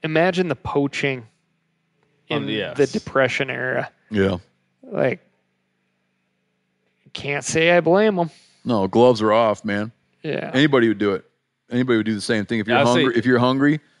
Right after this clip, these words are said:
Speaker 2: Is it poaching if you're hungry?
Speaker 3: I don't think so. 'Cause
Speaker 2: That's a
Speaker 3: I
Speaker 2: good
Speaker 3: guess
Speaker 2: question.
Speaker 3: it depends why you're hungry. If you're hungry because just
Speaker 2: <laughs> Yeah,
Speaker 3: general
Speaker 2: 'cause you're
Speaker 3: de-,
Speaker 2: lazy.
Speaker 3: <laughs> 'cause you're general derelict, then maybe not. But if you've exhausted all, if you've exhausted all possibilities,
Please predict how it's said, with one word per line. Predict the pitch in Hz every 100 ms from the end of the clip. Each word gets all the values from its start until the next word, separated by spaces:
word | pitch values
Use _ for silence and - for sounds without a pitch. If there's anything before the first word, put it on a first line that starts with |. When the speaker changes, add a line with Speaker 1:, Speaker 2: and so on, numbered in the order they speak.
| _ _ _ _ _ -
Speaker 2:
Is | 147
it | 135
poaching | - 131 135 - 180
if | 110
you're | 95
hungry? | 113 131 147 185 _ _ -
Speaker 3:
I | 113 113
don't | 101 87
think | 90 87
so. | - 92 87 - _ _ _ _ _ _ _ _ _ _ _ _
'Cause | 185 190
Speaker 2:
That's |
a | 175
Speaker 3:
I |
Speaker 2:
good | 208
Speaker 3:
guess | 233
Speaker 2:
question. | 220 104 156
Speaker 3:
it |
depends | 170 147 113
why | 110 110 113
you're | 104 95
hungry. | 95 95 85 85 _
If | -
you're | 147
hungry | 147 185 156
because | 135 - 147 127
just | - 123 110
Speaker 2:
<laughs> |
Yeah, | 127 131 127
Speaker 3:
general | 143 123
Speaker 2:
'cause | 151 -
you're | 156 139
Speaker 3:
de-, | 156
Speaker 2:
lazy. | 208 202 170 185
Speaker 3:
<laughs> |
'cause | - 214 143
you're | 143
general | 131 139 143 131 143 127
derelict, | 113 127 123 156 147 165 -
then | 139 120
maybe | 131 113 135
not. | 120 113 110 -
But | 202 220 214 165 139
if | 135
you've | 170 160
exhausted | 131 131 131 135 135 139
all, | 120 123 120 113
if | 120
you've | 147 143
exhausted | 120 107 117 117 113 127
all | 110 110
possibilities, | 104 110 107 - 104 107 107 117 131 131